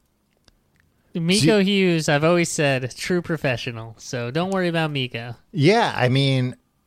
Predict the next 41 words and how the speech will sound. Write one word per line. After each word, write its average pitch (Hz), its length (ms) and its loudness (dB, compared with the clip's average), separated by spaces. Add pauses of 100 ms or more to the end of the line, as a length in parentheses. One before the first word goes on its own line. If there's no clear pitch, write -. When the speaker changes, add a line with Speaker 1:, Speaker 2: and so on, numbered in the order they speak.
(240)
Speaker 2:
in 196 200 2
the 269 140 2
scenes 196 420 2
I 123 220 2
saw, 98 540 -2 (440)
A, 190 500 4
I 139 200 4
think 143 500 2 (160)
any 147 280 4
of 127 100 2
the, 127 100 6
like, 120 340 0
gory 107 520 4
things, 123 560 -2
it 110 80 -2
was 92 200 -2
kinda 113 320 0
like, 101 380 0
eh, 180 200 -6 (240)
I 139 280 0
don't 90 40 -2
know, 90 200 0
it's 101 160 -2
a 127 60 -2
kid. 117 800 2
They, 127 320 2 (840)
if, 156 260 4
as 170 300 4
long 254 140 4
as 175 160 2
you're 143 140 4
showing 139 640 2
them, 151 240 4
like, 143 220 4
"Oh, 240 240 4
look, 226 300 2
we're 143 160 6
putting 156 380 2
this 135 240 2
on." 120 600 4
Speaker 1:
Yeah. 123 540 -2